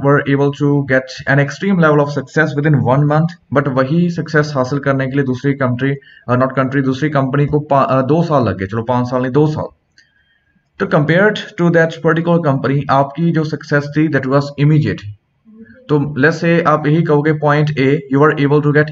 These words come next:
immediate success because of that। तो इमीडिएट आप यहाँ पर देखिए, एक मंथ इमीडिएट हो गया।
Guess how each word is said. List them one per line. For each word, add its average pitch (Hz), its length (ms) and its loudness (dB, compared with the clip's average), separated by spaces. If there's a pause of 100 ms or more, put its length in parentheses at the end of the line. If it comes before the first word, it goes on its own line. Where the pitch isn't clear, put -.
immediate 156 380 0
success 131 360 -4
because 123 380 -4
of 120 60 -2 (100)
that। 87 100 -2 (880)
तो - 80 -4
इमीडिएट 180 520 2
आप 143 240 -2
यहाँ 139 140 2
पर 151 120 -2
देखिए, 156 420 0
एक 185 160 0
मंथ 135 260 0 (140)
इमीडिएट 131 380 -2
हो 107 80 -2
गया। 104 160 -2